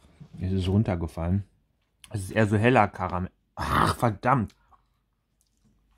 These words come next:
Es ist so heller Karamell. Ihr seht das hier. Das ist jetzt nicht so, so goldfarben, sag ich mal, wie hier auf dem Bild. So eher nicht so. Schmeckt eigentlich nur nach Zucker.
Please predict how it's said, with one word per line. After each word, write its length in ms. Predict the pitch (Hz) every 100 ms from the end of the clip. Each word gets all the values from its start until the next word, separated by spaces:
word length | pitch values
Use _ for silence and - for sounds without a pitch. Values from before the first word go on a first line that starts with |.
| -
Es 100 | 127
ist 60 | 107
so 80 | 120
heller 280 | 117 151 117
Karamell. 640 | 104 98 101 101 139 - _ _ _ _ _ _ - _ _ _ _ _ _ _ _ _ _ _ _ _ _ _ _ _ _ _ _
Ihr 120 | 107
seht 180 | 92 101
das 180 | 120 120
hier. 200 | 131 147 - _ _ _ _ _ _
Das 120 | - 113
ist 160 | 127
jetzt 160 | 123 107
nicht 180 | 127 120
so, 240 | 117 113 _ _ _ - -
so 200 | - 104
goldfarben, 880 | - 110 135 151 - 87 87 90 87
sag 180 | 92
ich 60 | 95
mal, 160 | 101 95
wie 100 | 101
hier 100 | 98
auf 120 | -
dem 180 | 95 85
Bild. 280 | 95 110
So 100 | -
eher 260 | 85 90 92
nicht 240 | 95 117
so. 260 | - - 113 _ _ _ _ _ _ _ _ _ _ _ _ _ _ _ - - _ _ _ -
Schmeckt 280 | 104 101
eigentlich 320 | 98 117 123 101
nur 120 | 107
nach 180 | 101 -
Zucker. 480 | - 135 101 135